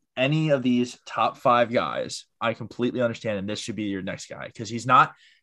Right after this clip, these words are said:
he's not a go-to scorer. Doesn't have to be, but he's perfect whenever you need putbacks, whenever he, and if he, he's a great rebounder for that. He's a great defender,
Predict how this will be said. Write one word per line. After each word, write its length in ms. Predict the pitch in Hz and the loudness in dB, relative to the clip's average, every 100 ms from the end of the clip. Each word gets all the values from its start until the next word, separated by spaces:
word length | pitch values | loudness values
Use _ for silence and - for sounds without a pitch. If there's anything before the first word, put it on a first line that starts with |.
| - | -12
he's 140 | 127 | -2
not 160 | 139 160 | 0 2
a 60 | |
go-to 360 | 165 151 151 131 | 4 4 4 -2
scorer. 420 | - 95 - - _ | -4 -6 -6 -8 _
Doesn't 220 | - 139 143 | 4 4 4
have 240 | 160 156 | 2 0
to 80 | 151 | -6
be, 220 | 50 - _ _ - | -14 -16 _ _ 2
but 100 | 135 | 6
he's 160 | 131 | 6
perfect 680 | - - 156 165 - 110 - | 4 4 4 4 2 -2 -2
whenever 260 | 135 120 120 | -2 2 2
you 100 | 120 | 0
need 180 | 117 - | -4 0
putbacks, 680 | 143 - - - - - - _ - | 0 0 -10 -12 -20 -20 -20 _ -4
whenever 260 | 117 120 | 2 4
he, 240 | 123 - 120 | 4 2 -4
and 300 | - 92 120 | -2 -2 -2
if 100 | 120 | -2
he, 220 | 123 123 | -2 -2
he's 240 | 131 120 | -2 0
a 80 | 117 | -2
great 280 | 113 117 127 | 2 2 2
rebounder 480 | 120 110 82 67 - | 2 0 -2 -4 -10
for 100 | - | -10
that. 180 | 50 - _ _ _ - | -10 -12 _ _ _ -2
He's 260 | 127 123 | 0 2
a 240 | 120 101 - _ | 0 -4 -8 _
great 480 | - 113 120 147 - | -8 2 4 2 0
defender, 580 | 127 - 90 78 - | 0 0 -4 -4 -8